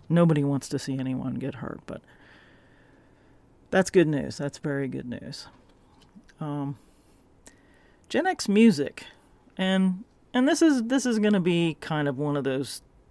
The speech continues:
topics that, where people are gonna say, "Well, that's not really Gen X music. That goes back before that." And yes, that is true. There was music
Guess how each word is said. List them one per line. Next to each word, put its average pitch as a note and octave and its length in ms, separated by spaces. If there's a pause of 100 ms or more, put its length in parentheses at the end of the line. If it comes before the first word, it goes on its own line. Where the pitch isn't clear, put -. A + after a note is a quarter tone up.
(100)
topics C#3 640
that, C3 160
where C3+ 160
people C#3 320
are - 20
gonna B2+ 220
say, A#2 200
"Well, C3 140
that's B3 300
not G3+ 160
really F3+ 200
Gen D3+ 220
X D3 220
music. C3+ 380
That E3 160
goes D3 180
back C#3+ 200
before C#3+ 340
that." C#3 180
And D3+ 120
yes, D#3 220
that D3+ 200
is D#3+ 180
true. A#3+ 320 (720)
There F3 180
was F3+ 160
music E3+ 540